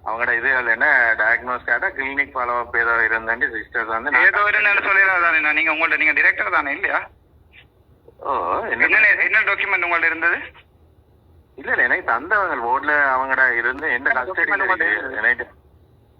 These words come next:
Speaker 1: எங்கட கஸ்டடியில இருக்கு டாக்குமெண்ட்ஸ்.
Speaker 2: ஆ, உங்களோட
Speaker 1: எந்த
Speaker 2: கஸ்டடி
Speaker 1: கஸ்டடி?
Speaker 2: நீங்க ஒரிஜினல்
Speaker 1: நான்
Speaker 2: போட்டோ காப்பி
Speaker 1: எடுத்து
Speaker 2: எடுத்துக்கலாமே.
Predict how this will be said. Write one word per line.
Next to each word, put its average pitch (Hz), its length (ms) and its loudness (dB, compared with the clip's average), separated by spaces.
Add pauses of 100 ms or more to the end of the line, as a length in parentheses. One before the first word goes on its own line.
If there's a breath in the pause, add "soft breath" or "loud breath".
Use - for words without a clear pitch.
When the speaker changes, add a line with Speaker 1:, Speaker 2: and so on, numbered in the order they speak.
(320)
Speaker 1:
எங்கட 117 340 0
கஸ்டடியில 170 460 -4
இருக்கு 101 340 -8
டாக்குமெண்ட்ஸ். 85 840 -10
Speaker 2:
ஆ, 147 300 0
உங்களோட 185 320 -2
Speaker 1:
எந்த 165 160 -4
Speaker 2:
கஸ்டடி 160 320 0
Speaker 1:
கஸ்டடி? - 680 -10
Speaker 2:
நீங்க 151 180 2
ஒரிஜினல் 170 320 0
Speaker 1:
நான் 151 140 0
Speaker 2:
போட்டோ - 200 0
காப்பி 147 180 0
Speaker 1:
எடுத்து 160 340 -4
Speaker 2:
எடுத்துக்கலாமே. 180 160 -6